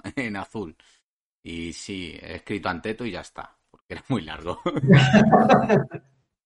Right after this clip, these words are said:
Venga, Malcolm Hill o Costas. A ver quién queréis que ocupe esa última plaza. No he puesto a Freeman Liberty porque no creo que, que se lo merezca. Bueno, pleno, ¿eh? Unánime.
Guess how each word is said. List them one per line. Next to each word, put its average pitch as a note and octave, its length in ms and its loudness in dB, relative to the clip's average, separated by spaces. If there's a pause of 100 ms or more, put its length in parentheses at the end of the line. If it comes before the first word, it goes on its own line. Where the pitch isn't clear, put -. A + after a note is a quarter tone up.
(1120)
Venga, F2+ 300 -6
Malcolm G#2+ 460 -6
Hill A2+ 140 -4
o F#2+ 100 -10
Costas. E2+ 460 -14
A - 80 -10
ver G2 100 -8
quién A2+ 140 -8
queréis F#2 440 -8
que F2+ 220 -10
ocupe F#2 320 -10
esa F2 300 -10
última F2 320 -12
plaza. - 360 -20
No G#2+ 160 -6
he - 20 -8
puesto B2+ 420 -6
a A2 140 -2
Freeman A2+ 480 -8
Liberty A2+ 420 -8
porque D#2+ 680 -14
no E2+ 340 -18
creo D#2+ 380 -8
que, D#2+ 520 -18 (400)
que E2+ 140 -18
se - 160 -20
lo D#2 80 -14
merezca. - 340 -20 (220)
Bueno, A2+ 480 -8 (640)
pleno, A#2 460 -4
¿eh? A#2+ 200 -8
Unánime. G2+ 720 -8